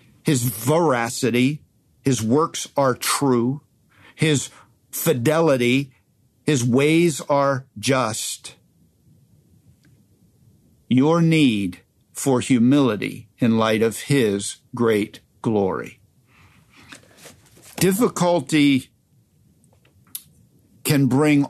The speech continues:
also the need for humility. Nebuchadnezzar experienced great glory and powerful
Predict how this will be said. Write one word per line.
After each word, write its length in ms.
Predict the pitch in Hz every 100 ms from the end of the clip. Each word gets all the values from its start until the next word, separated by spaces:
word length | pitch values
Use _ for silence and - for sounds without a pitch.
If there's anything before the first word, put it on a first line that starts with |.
| -
also 720 | 156 175 139 143 120 117 117 -
the 100 | 127
need 360 | 123 123 120
for 180 | - 110
humility. 840 | 101 123 101 104 107 113 110 - _ _ _
Nebuchadnezzar 720 | 170 175 151 160 160 202 156 147
experienced 840 | 143 - - - - 147 143 131
great 260 | 143 135 117
glory 500 | 147 175 127 - _ _ _ _
and 300 | 95 85 110 - _ _ _ _ _ _
powerful 640 | 123 156 143 - - -